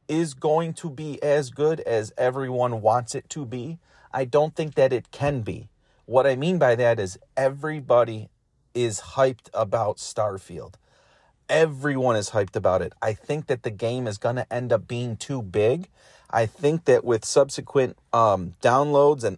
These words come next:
updates, I think the game is gonna eventually be near perfect, um, kind of like what happened with No Man's Sky at the original, uh, uh,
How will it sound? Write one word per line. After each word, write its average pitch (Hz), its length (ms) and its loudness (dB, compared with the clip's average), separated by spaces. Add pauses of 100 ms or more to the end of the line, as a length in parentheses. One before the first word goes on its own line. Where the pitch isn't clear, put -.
updates, 170 540 0
I 107 80 2
think - 200 -10
the 127 60 -10
game 123 320 -4
is 113 120 -6
gonna 120 260 0
eventually 120 520 -2
be 113 340 -8 (340)
near 131 320 -2
perfect, - 680 -2 (360)
um, 117 300 2
kind 131 300 0
of 120 140 2
like 120 300 2
what 123 200 2
happened 127 440 0
with 113 380 -6
No 120 180 -4
Man's 107 320 -8
Sky 120 480 -2 (320)
at 117 260 -6
the 107 340 -12
original, 117 800 -2
uh, 95 240 2
uh, - 400 -6